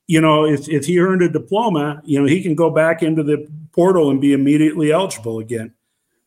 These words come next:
So, um, I don't know. You, you know,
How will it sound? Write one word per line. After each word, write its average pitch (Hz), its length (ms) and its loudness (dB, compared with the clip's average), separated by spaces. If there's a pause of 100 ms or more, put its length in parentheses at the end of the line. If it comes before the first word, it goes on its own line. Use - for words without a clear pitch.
(120)
So, 143 680 0
um, 139 680 -2 (520)
I 151 160 2
don't 180 180 4
know. 165 300 2
You, 151 280 0
you 156 120 0
know, 147 320 0